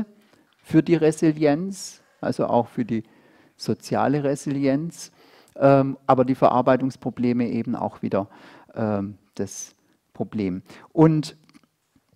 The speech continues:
da an dieser Stelle ist es jetzt eben genau die Frage, was machen wir jetzt mit diesen Fähigkeiten, mit diesen Bewusstseinsfunktionen?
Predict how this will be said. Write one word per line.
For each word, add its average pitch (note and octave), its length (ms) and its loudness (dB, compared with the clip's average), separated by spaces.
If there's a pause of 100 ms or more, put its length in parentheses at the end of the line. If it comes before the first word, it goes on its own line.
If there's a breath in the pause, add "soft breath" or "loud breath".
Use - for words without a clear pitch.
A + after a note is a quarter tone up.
(800)
da D#3+ 480 4 (280)
an D3 160 0
dieser F3 280 4
Stelle E3 560 0 (300)
ist D#3 180 -4
es D3 160 -6
jetzt - 340 2
eben C#3 540 0
genau C3+ 340 2
die B2+ 140 -2
Frage, A#2+ 640 0
was B2+ 260 -2
machen B2 300 -2
wir B2+ 120 2
jetzt - 460 -6
mit - 300 -6
diesen C3 420 -6 (360 soft breath)
Fähigkeiten, B2+ 840 0
mit A#2+ 280 -4
diesen B2 440 -4 (260 loud breath)
Bewusstseinsfunktionen? B2 1800 -2